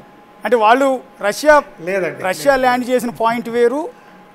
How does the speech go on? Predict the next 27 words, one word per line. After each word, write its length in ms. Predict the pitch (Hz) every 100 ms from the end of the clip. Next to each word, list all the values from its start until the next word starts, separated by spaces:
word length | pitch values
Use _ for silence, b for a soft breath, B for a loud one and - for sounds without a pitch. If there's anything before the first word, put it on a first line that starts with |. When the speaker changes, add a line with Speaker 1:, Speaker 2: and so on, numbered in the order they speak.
| - -
Speaker 1:
మనం 540 | 185 226 262 262 254 233 -
land 300 | 208 226 240
చేసిన 200 | 240 226
point 360 | 226 214 220 202
వేరు 220 | 185 208
కదండి. 360 | 190 180 233 480
అంటే 180 | 180 226
I 40 |
mean, 160 | 247 196 - - - -
రెండు 280 | 160 220
Speaker 2:
మన 60 | 294
Speaker 1:
దక్షిణ 180 | 247 220
Speaker 2:
పాయింట్ 160 | 208
Speaker 1:
ధ్రువం 120 | 240 240
Speaker 2:
వేరు. 100 | 240
Speaker 1:
అయి 100 | 220
ఉండొచ్చు, 300 | 226 226 190
కానీ 280 | 175 220 330 - - - - -
వేరు 200 | 220 262
వేరు 160 | 285 285
పాయింట్లో 360 | 262 247 233 196
Speaker 2:
ఆ, 80 |
Speaker 1:
land 180 | 190 214
Speaker 2:
వేరే, 120 | 226
వేరే 300 | 202 247 277
అండి 160 | 214 180
మన, 180 | 170